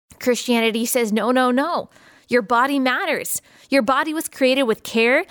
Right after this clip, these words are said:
and with purpose and with intention. You were made in God's image," Genesis one twenty-seven says. Your body matters so much that God gives strict rules for how we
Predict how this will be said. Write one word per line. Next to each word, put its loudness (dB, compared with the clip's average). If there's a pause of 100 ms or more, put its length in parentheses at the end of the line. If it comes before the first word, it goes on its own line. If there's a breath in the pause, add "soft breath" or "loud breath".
(200 loud breath)
and 2
with 0
purpose 0
and -4
with 0
intention. 0
You 0
were 2
made 2
in 0
God's 0
image," -2
Genesis -2
one 0
twenty-seven -2
says. -4 (720 soft breath)
Your 4
body 0
matters -2
so 0
much -4 (320 soft breath)
that 2
God 0
gives -2
strict -4
rules 0
for 0
how 2
we -2